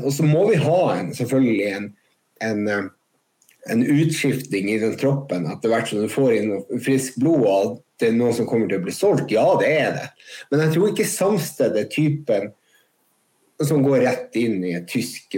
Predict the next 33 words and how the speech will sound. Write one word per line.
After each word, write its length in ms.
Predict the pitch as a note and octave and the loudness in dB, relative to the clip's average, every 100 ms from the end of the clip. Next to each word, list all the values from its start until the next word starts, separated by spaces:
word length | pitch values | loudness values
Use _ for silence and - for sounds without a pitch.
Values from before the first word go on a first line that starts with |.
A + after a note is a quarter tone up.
| F#2+ | -4
Bundesliga-lag, 960 | A#2 G2+ E2+ A2 G#2 F#2 F#2 F#2+ F#2 | -2 -2 -4 -4 -4 -2 -2 -2 -2
eller 160 | F2+ G#2 | -2 -2
hva 140 | C3 | -2
man 160 | A#2 G#2 | 0 -2
skal 240 | - - | -4 -6
si. 220 | - - C#3 - - - - - | -6 -4 -6 -8 -18 -20 -20 -14
Eh, 380 | - B2 B2+ - | -4 0 0 0
så, 300 | A#2 - C3+ C#3+ | -4 -4 -4 -2
så 220 | D#3 D#3 D#3 | 0 2 2
jeg, 380 | B2+ B2+ - - - _ | 2 0 -2 -4 -10 _
jeg 140 | D3+ F3 | -2 0
vil 140 | F#3+ | 2
tro 120 | F3 E3+ C3+ | 2 2 4
at 240 | A#2+ - - - | 2 -2 -8 -2
han 140 | D3 | 0
kommer 240 | C#3+ D#3 C3 | 0 0 0
til 160 | C3 | 0
å 60 | A#2+ | 2
ha 80 | C3+ | 2
en 80 | B2+ | 4
mye 300 | C3+ E3 C3+ | 4 4 2
bedre 540 | C3 C#3+ C#3 A2 G#2 B2 | 2 2 2 0 0 2
utvikling 840 | F3 D#3 A#2+ G#2 A2 - F#2+ E2+ - _ - _ | 2 0 0 -2 -4 -4 -2 -2 -8 _ -20 _
i 80 | C3 B2+ | 0 2
Glimt 460 | A#2+ B2+ F#2 F2 - | 4 2 0 -2 -4
enn 80 | G#2+ | -4
hva 160 | - C3 A2 | 0 2 2
han 100 | A2 | 0
kan 240 | B2 A2+ G2 | -2 -2 0
ha 160 | C#3 A#2+ - C3+ | 0 0 0 2
noen 400 | D#3 C#3+ G2 F2+ | 2 2 2 0
andre 320 | A2 G#2+ F#2 | 0 0 -2
steder. 560 | - G#2+ G#2+ F2 D2+ | -2 0 0 -2 -8